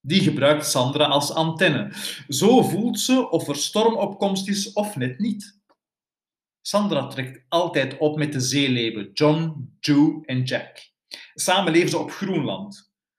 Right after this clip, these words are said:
Maar ja, Groenland is saai. Er zijn geen speeltuinen, ook geen pretparken. En daarom verzinnen Sandra en haar vrienden zelf leuke dingen. Daar zijn ze goed in.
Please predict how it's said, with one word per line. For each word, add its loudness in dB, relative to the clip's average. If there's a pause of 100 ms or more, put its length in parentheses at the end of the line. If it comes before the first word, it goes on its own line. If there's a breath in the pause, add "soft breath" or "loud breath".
(420)
Maar -8
ja, -6 (240)
Groenland -6
is -8
saai. -6
Er -14
zijn -8
geen -12
speeltuinen, -2
ook -4
geen -8
pretparken. 0
En 0
daarom 2
verzinnen 2
Sandra 0
en 0
haar 2
vrienden 0 (160 loud breath)
zelf 2
leuke 4
dingen. -8
Daar 4
zijn 4
ze 0
goed 0
in. -20